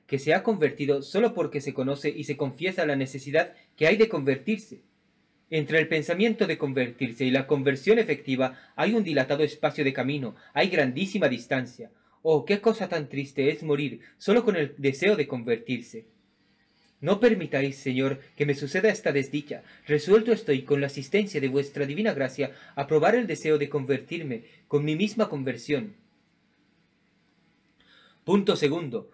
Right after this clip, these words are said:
Considera con qué prontitud lo dejan todos los apóstoles por seguir a Jesucristo, en el instante en que los llama.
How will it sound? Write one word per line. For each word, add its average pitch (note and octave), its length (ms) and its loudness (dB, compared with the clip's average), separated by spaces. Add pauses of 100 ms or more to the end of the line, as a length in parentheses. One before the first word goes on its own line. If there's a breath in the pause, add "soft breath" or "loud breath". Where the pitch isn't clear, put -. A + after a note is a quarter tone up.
(140)
Considera C#3+ 720 -2
con C3+ 200 -4
qué G3 120 0
prontitud D#3 680 0 (180 loud breath)
lo C#3 140 2
dejan G3+ 340 0
todos F3+ 240 2
los C3+ 140 -2
apóstoles C3 480 -6
por C3 180 -6
seguir D3 300 -2
a D#3 60 -4
Jesucristo, C3+ 600 -10 (280 soft breath)
en C3+ 160 0
el C#3 80 2
instante F#3 560 0
en D3+ 120 -4
que C3+ 120 -2
los B2 220 -2
llama. B2+ 340 -2